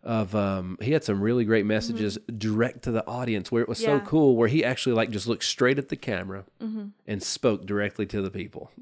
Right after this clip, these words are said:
Speaker 2: Mm-hmm.
Speaker 1: Um, that was really neat. Not many of, uh, the other guests have done that.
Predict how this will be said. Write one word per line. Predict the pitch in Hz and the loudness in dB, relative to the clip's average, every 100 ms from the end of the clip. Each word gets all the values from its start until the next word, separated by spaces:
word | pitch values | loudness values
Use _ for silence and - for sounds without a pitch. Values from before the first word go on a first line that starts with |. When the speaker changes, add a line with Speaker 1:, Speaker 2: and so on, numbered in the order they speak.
| - 110 | -18 -12
Speaker 2:
Mm-hmm. | |
Speaker 1:
Um, | 104 101 98 | -6 -6 -4
that | 104 151 | -4 -2
was | 147 104 | -2 -2
really | 110 98 | 0 0
neat. | 95 92 90 | -2 -6 -6
Not | 117 139 | -4 -2
many | 175 160 | 0 2
of, | 139 | 2
uh, | 135 - | 0 0
the | 123 | 0
other | 120 117 | 0 0
guests | 117 - | -2 -4
have | 92 | -6
done | 117 113 | -6 -6
that. | 104 | -8